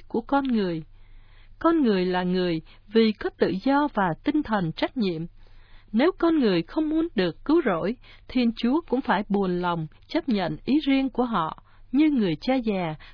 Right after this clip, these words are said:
phải buồn lòng để cho người con thứ tự do bỏ nhà ra đi, sống như nó muốn. Ông tôn trọng sự tự do của con, ơn cứu độ Thiên Chúa ban một cách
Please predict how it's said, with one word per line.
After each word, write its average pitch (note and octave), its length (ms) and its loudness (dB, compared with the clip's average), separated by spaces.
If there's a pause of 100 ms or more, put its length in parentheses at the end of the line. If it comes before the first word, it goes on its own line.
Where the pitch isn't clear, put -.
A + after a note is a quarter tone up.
phải G3+ 180 -2
buồn G3+ 300 0
lòng F3 280 0
để F#3 160 -4
cho D#4+ 140 0
người G#3+ 220 2
con C4+ 340 -4
thứ B3+ 260 2 (120)
tự E3 180 0 (100)
do B3 380 0
bỏ F#3 120 -4
nhà G3+ 440 -2
ra A#3+ 220 -4
đi, A#3 260 0 (220)
sống A3+ 260 -2
như C#4 240 2
nó G#3+ 280 2
muốn. B3+ 300 0 (880)
Ông D4 180 4
tôn D#4+ 240 2
trọng F#3 240 0
sự F#3 240 0
tự F3+ 220 -2 (100)
do C4+ 300 2
của F#3+ 120 -6
con, A#3 340 0 (760)
ơn A#3 260 2
cứu F4 200 4
độ G3 300 2
Thiên C#4+ 140 2
Chúa E4+ 240 2
ban D4 180 0
một G#3+ 280 -2
cách D#4 140 -2